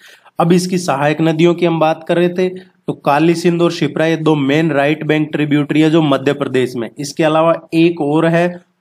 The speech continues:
कुन्नू रिवर, कुन्नू रिवर भी इसकी सहायक नदी है। तो तीन नदियां इसकी आपको इंपॉर्टेंट ध्यान में रखनी है, क्षिप्रा, काली सिंध और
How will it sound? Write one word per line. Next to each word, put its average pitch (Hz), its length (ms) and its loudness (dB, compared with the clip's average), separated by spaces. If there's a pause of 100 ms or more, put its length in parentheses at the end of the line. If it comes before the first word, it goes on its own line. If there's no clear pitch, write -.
कुन्नू 180 340 4
रिवर, 147 280 0 (1300)
कुन्नू 165 280 4
रिवर 160 300 2
भी 160 160 0
इसकी 165 280 -4
सहायक 139 480 -2
नदी 131 360 -4
है। 92 80 -8 (1120)
तो 160 400 0
तीन 165 280 4
नदियां 170 320 2
इसकी 170 240 -4
आपको 160 300 0
इंपॉर्टेंट 156 540 0
ध्यान 135 240 -2
में 139 160 -4
रखनी 147 360 -2
है, 175 360 0 (220)
क्षिप्रा, 160 640 -2 (1120)
काली 139 240 2
सिंध 170 460 0 (100)
और 180 340 0